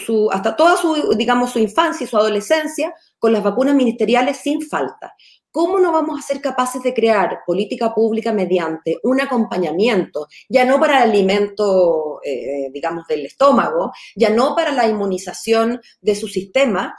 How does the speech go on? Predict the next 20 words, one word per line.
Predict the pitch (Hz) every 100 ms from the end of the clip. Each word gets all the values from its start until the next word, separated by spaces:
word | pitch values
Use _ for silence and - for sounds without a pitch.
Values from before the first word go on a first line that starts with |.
| -
sino | - 262 269
para | 262 247
un | 233 247
acompañamiento, | 254 240 226 190 185 220 262 254 294 330 - -
eh, | 190 185 -
psicosocial, | - - - - 254 - 247 226 202 - - 196 202 294
si | - -
tú | 285
quieres, | 302 320 392 - _ _
a | 202 196
padres | 226 240 240 254
y | 226
madres | 165 151 147 202 - - _ _ _ _
en | 196 196
el, | 190 190
la | 185
crianza | 190 190 208 220 233
de | 214
los | 185 165
niños. | 139 123 120 -